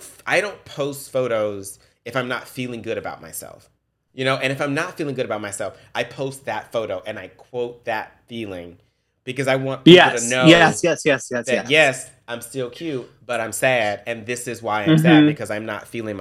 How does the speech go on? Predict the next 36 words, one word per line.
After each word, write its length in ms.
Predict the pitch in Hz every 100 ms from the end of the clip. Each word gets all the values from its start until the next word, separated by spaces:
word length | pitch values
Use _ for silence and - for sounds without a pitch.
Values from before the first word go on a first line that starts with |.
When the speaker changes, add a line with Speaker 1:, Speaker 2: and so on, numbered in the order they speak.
| 90
Speaker 2:
Mm-hmm. 340 | 151 147 151
Speaker 1:
myself. 100 | 156 _ _ _ _ -
Um, 560 | 117 117 110 107 104 101
Speaker 2:
I'm 200 | 131 139
posting 260 | 147 151 135
this 200 | 117 -
anyway. 600 | 139 147 143 120 101 95
Speaker 1:
Anyway, 500 | 110 170 160 131 120
Speaker 2:
I'm 120 | 107 131
Speaker 1:
I'm 0 |
Speaker 2:
posting 340 | 139 - -
this 120 | 101
Speaker 1:
yes, 140 | 139 117
Speaker 2:
anyway, 400 | 120 104 90 -
yeah. 180 | 95 143
Speaker 1:
I 260 | 151 160
just 220 | 156 165
turned 200 | - 160
Speaker 2:
Yeah. 60 | -
Speaker 1:
to 100 | 139
this 180 | 123 120
page 540 | - 123 113 101 98
in 160 | - 113
this 180 | 110 -
book. 460 | 95 107 95 - _ _ _ _
Um, 480 | 104 104 101 95 92
so 180 | 90 127
I 160 | 113 120
have 380 | 123 127 127
this, 260 | 117 117 -
the 200 | - 113
Time 720 | - - 117 120 117 104 104 _ _ _ -
has 200 | 107 110
this 140 | 107
special 420 | - 110 113 113
edition 720 | 110 104 101 104 95 95 90